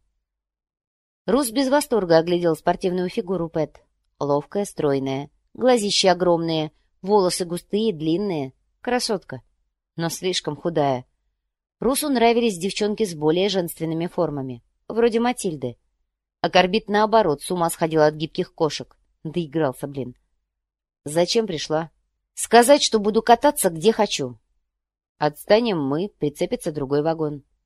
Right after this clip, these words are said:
Поэтому пришла". "Тебе нужны друзья", улыбнулся Рус. Без издевки, спокойно улыбнулся, чуть грустно.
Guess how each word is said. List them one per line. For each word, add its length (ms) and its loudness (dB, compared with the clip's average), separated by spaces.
Поэтому 400 4
пришла". 480 -2
"Тебе 260 -4
нужны 280 -4
друзья", 520 -2
улыбнулся 560 -6
Рус. 320 -10
Без 180 0
издевки, 560 -4
спокойно 580 -4
улыбнулся, 520 -6
чуть 240 -10
грустно. 420 -6